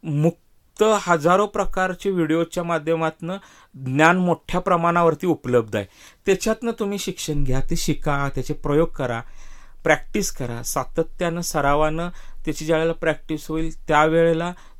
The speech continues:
तुम्ही तुमच्या फोटोग्राफीच्या क्षेत्रामध्ये यश मिळवू शकाल. तर, अ, मी फोटोग्राफीच्या बाबतीत, अ, मग एक कविता करणं हा सुद्धा मला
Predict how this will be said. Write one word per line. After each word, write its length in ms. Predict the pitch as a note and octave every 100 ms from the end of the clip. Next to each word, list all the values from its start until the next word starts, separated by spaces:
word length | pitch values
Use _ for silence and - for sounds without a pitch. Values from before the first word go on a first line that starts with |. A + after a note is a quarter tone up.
| -
तुम्ही 200 | D3 D#3 -
तुमच्या 240 | D3 D#3 -
फोटोग्राफीच्या 720 | C#3+ C#3+ D3 - D3+ - D#3+
क्षेत्रामध्ये 760 | - C#3+ C#3+ C#3+ C#3+ C#3 D#3 F3+ - - -
यश 280 | C#3+ C#3+ -
मिळवू 240 | D3+ C#3
शकाल. 380 | B2+ A#2 - A2+ - _ _ _ - -
तर, 100 | E3+
अ, 220 | F#3 F#3+
मी 500 | F#3+ A3 A3+ A3+ - -
फोटोग्राफीच्या 680 | D#3+ F3+ G3 G3+ G3+ G#3 G#3
बाबतीत, 580 | G3+ - - F#3+ -
अ, 140 | G3 G3 -
मग 120 | E3+
एक 140 | E3+ - -
कविता 340 | F3 D#3+ F#3+
करणं 320 | F#3 F#3+ F3 F3+
हा 160 | E3
सुद्धा 280 | E3 E3+ E3+
मला 320 | D#3+ D#3 E3+